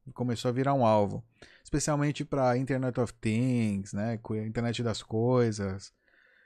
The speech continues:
E outras, o, o, enfim, tá sendo usado em tudo, back-end, o caramba. Então, é, quanto mais se usa, né, mais popular. Antes era Windows, que era, o pessoal investia tempo em criar, né,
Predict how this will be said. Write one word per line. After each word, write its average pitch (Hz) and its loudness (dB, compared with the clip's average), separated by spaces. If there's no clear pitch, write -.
E 104 0
outras, 110 0
o, 123 -6
o, - -12
enfim, 135 -4
tá 113 -8
sendo 147 -2
usado 143 0
em 165 2
tudo, 143 4
back-end, 104 0
o 95 -4
caramba. 101 0
Então, 110 -2
é, 123 0
quanto 117 -4
mais 127 2
se 151 2
usa, 139 2
né, 113 0
mais 120 0
popular. 127 2
Antes 135 0
era 127 2
Windows, 120 -2
que 117 -4
era, 110 2
o 104 -6
pessoal 117 -2
investia 113 0
tempo 117 -2
em 104 -2
criar, 101 0
né, 101 -4